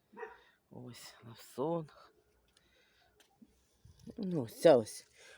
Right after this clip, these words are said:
Манстетвуд. Ще вона не показала себе. Це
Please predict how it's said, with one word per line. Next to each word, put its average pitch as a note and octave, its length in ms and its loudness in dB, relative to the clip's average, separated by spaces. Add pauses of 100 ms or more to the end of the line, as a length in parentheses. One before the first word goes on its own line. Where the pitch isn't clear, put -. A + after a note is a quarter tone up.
(100)
Манстетвуд. D#3+ 920 4 (680)
Ще - 340 6
вона B2 240 4
не A2+ 100 -6
показала F3 720 4
себе. C#3+ 360 2
Це C3 240 4